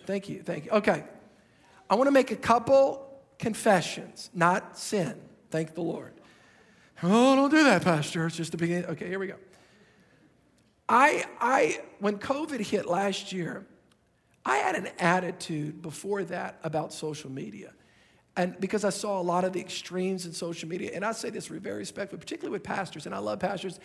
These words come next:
All pastors are holier than me. I know my heart was wrong. I know it was dark. Okay, I just got that out. But I just felt like a lot of it was self-promotional, and look what we're doing.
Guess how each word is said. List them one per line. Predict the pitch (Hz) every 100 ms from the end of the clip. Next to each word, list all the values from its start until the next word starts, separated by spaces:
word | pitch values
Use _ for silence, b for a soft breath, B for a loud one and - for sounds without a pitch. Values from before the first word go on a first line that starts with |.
| B B
All | 208 -
pastors | 233 208 214
are | 196
holier | 165 196 196
than | 180 180
me. | 180 175 165 214 B
I | 170
know | 196
my | 202
heart | 170 -
was | 190 160
wrong. | 175 170 170 B
I | 170
know | 175
it | 175
was | 151
dark. | 175 165 175
Okay, | 170
I | 151
just | 143 -
got | 151
that | -
out. | 127 - _ b b b b b b b b b b _ _
But | - 254
I |
just | 277 403
felt | - -
like | 220
a | 180
lot | 180 208 254
of |
it | 220
was | 175 -
self-promotional, | - 202 - 170 151 185 202 - 202 185 214
and | 156
look | 202 240
what | 254
we're | 220
doing. | 226 208 165